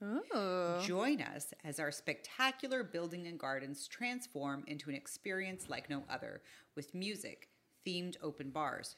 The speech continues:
Speaker 2: curated cocktails, and tantalizing treats.
Speaker 1: Oh, like it's an open bar.
Speaker 2: Yes.
Speaker 1: Oh, well, then that makes sense why it's, like, three hundred dollars a person.
Speaker 2: Yeah. Well, n-, it's one fifty a person. It's three hundred per couple.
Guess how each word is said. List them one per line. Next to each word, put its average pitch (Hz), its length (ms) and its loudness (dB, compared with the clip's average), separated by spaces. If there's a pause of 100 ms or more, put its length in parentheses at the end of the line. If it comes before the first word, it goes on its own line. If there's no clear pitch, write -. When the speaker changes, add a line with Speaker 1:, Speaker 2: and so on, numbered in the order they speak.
Speaker 2:
curated 208 400 0
cocktails, 127 600 -8
and 196 120 -8
tantalizing 269 680 -2
treats. - 180 -12
Speaker 1:
Oh, 247 140 12
like 240 200 10
it's 220 200 6
an 220 180 0
open 202 320 6
bar. - 360 10 (280)
Speaker 2:
Yes. - 420 -2 (280)
Speaker 1:
Oh, 359 200 12
well, 269 320 8
then 302 200 12
that 302 160 12
makes 302 240 8
sense 262 340 6
why 190 180 12
it's, 180 200 2
like, 175 280 4
three 220 120 -4
hundred 196 160 -2
dollars 175 260 4
a - 20 -10
person. - 300 -4 (280)
Speaker 2:
Yeah. 180 120 6 (240)
Well, 208 140 2
n-, 214 100 0
it's 190 200 -2
one 185 200 4
fifty 175 340 -2
a 135 60 -2
person. - 340 -8
It's - 80 -10
three 175 120 -4
hundred 151 200 -6
per - 60 -20
couple. - 380 -10